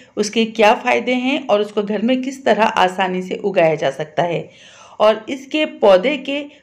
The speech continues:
पत्तों को खाने में इस्तेमाल किया जा सकता है या नहीं, ये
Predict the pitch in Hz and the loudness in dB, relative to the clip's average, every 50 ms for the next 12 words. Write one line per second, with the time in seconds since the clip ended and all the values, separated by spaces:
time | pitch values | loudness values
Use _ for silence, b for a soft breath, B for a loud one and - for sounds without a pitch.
0 | B B - 196 196 196 - 311 302 294 - 294 285 285 - - 214 185 180 190 | B B 0 0 2 2 2 2 2 2 2 0 0 -2 -2 -2 0 0 0 0
1 | 190 196 196 190 190 - 196 185 190 180 180 180 190 190 - 233 220 240 247 254 | -2 -2 -2 -4 -4 -4 -2 0 2 2 2 2 0 0 2 2 4 4 4 4
2 | 247 254 254 240 247 - - 247 233 226 220 233 214 214 196 180 175 170 165 196 | 2 2 -2 -8 -4 0 2 2 4 4 4 4 4 4 4 4 4 2 0 0
3 | 208 247 294 - _ _ _ _ _ _ _ - 214 220 | 0 -2 -2 -4 _ _ _ _ _ _ _ -6 -4 -4